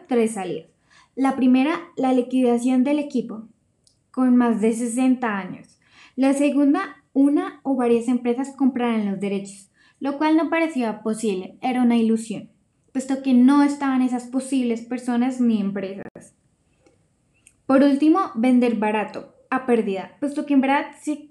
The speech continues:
compraría una deuda gigante.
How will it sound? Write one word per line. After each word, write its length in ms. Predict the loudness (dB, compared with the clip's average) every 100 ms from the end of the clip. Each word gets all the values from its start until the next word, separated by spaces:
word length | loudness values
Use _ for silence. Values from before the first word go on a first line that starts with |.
| _
compraría 840 | 0 0 -2 -16 _ -4 -2 0 2
una 200 | 2 0
deuda 440 | 0 0 -2 -6 -4
gigante. 600 | 0 2 2 -2 -6 -14